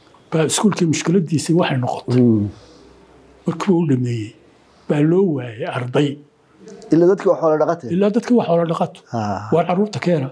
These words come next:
Speaker 1: ma keenin, waa dee gaa-, geelu noo raaca, adhigu noo raaca.
Speaker 2: Waay.
Speaker 1: War waxaad yeelaysaa.
Speaker 2: Xilligaas waa, waxaan filayaa waa koob iyo konton.
Speaker 1: Waa fifty-three-gii ya.
Speaker 2: Fifty-three-two-gii.
Speaker 1: Fifty-three, ah, ah, ah,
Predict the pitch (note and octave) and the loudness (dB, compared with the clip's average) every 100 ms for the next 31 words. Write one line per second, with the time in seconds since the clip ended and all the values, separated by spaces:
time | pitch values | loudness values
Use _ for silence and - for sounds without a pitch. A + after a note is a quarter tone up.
0 | - D#3+ E3 G3 F#3 D#3+ C#3+ D3 D#3 F3 | -4 -2 0 0 2 0 0 0 0 0
1 | G#3 G3 G3+ G#3 G3 G3 G3 F3+ D3 D#3+ | 0 -2 -2 2 2 2 0 0 -2 -4
2 | E3 F#3 G3 G3 F#3+ E3+ F3 D3+ D#3+ - | -2 -2 0 0 0 -2 -4 -4 -6 -6
3 | - - - - - - - - C#3 C3+ | -10 -12 -20 -20 -20 -20 -14 0 2 4
4 | A#2+ G#2+ G#2 - - - _ - - - | 2 0 -4 -14 -20 -20 _ -20 -20 -20
5 | - _ _ - - - C#3+ E3+ D3+ F3+ | -20 _ _ -20 -20 -4 0 2 2 2
6 | F3 - G#2+ G2 - F#3+ F3 F3 E3+ E3+ | 2 0 -4 -6 0 2 4 2 4 4
7 | E3 D#3+ D3 B2+ B2+ D#3 D#3 E3+ D#3+ D3+ | 6 4 4 0 -4 -6 0 2 4 4
8 | C#3 B2+ - G3 F3 D#3 F3 E3+ D#3 G#3 | 2 0 0 2 2 2 0 -2 2 2
9 | E3+ - - F#3+ F3+ B2+ D#3+ C#3+ D3 D3+ | 2 -2 0 2 2 2 4 4 4 0
10 | C#3 - E3 E3 - D#3+ C3+ C3+ - - | -2 0 0 2 2 2 4 2 0 -12
11 | _ _ _ - - - F3+ F#3+ F#3 - | _ _ _ -20 -18 -2 0 0 -4 -8
12 | F3 G3+ G3+ F#3+ F3+ F#3 F3+ E3+ F3 | -2 -2 0 -2 -4 -4 -4 -2 -2